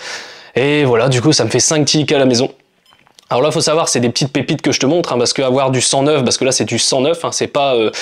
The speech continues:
faut savoir que vu qu'il y a plus d'importation, euh, de Tilica d'Australie, depuis la loi de je ne sais plus quelle année, c'est pas quatre-vingt-douze, je crois, je sais plus. Faudra que je redemande à Nico, à chaque fois j'oublie.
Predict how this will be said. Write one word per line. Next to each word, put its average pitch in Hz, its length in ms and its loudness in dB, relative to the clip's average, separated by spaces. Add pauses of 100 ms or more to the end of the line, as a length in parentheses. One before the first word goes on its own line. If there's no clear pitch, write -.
(200)
faut - 100 -4
savoir 165 220 -2
que 160 80 -2
vu 156 160 0
qu'il 175 100 -2
y 147 40 -4
a - 20 -6
plus 156 120 -2
d'importation, 147 680 -2
euh, 110 140 0
de 104 340 0
Tilica 127 540 0
d'Australie, 117 460 -2 (460)
depuis 113 260 -2
la 120 80 2
loi 123 180 2
de 113 140 0
je - 120 -2
ne 113 60 0
sais - 160 -2
plus - 220 -6
quelle 120 180 -2
année, 117 160 0
c'est - 140 -2
pas 165 140 -4
quatre-vingt-douze, 139 840 -2
je 165 120 -2
crois, 165 220 -2
je 170 100 -2
sais - 140 -2
plus. - 320 -10 (540)
Faudra 147 100 0
que 165 60 2
je 156 60 2
redemande 143 260 2
à 135 40 2
Nico, 135 220 2
à 170 40 2
chaque 165 160 0
fois 165 100 2
j'oublie. 147 240 2